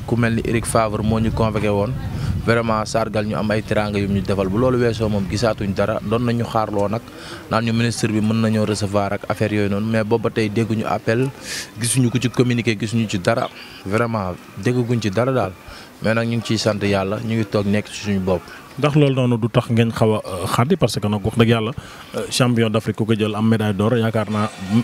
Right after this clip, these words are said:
Speaker 2: nga ñëwaat sa dëkk amul dara lu mu la sargal, ndax loolu noonu tey du bokk ci li nga xam ne da leen di décourager loo wala day xaw a delloo sport ginnaaw?
Speaker 1: Ah, waaw, dina du, du, du neex ci xol quoi, ndax aussi tamit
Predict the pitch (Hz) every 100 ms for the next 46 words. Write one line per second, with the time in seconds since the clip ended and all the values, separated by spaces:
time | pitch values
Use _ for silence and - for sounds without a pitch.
0 | 120 123 135 135 127 127 - 127 123 -
1 | 123 127 123 127 120 117 117 113 151 -
2 | - - 160 151 165 139 123 113 113 107
3 | 107 117 110 - 107 113 113 107 101 107
4 | 110 107 101 104 107 101 104 104 104 107
5 | 117 110 104 104 101 107 101 92 90 87
6 | - - 220 135 - 165 208 175 175 175
7 | 160 160 160 175 170 143 165 147 180 180
8 | - 160 180 202 196 113 95 117 - 131
9 | 143 127 135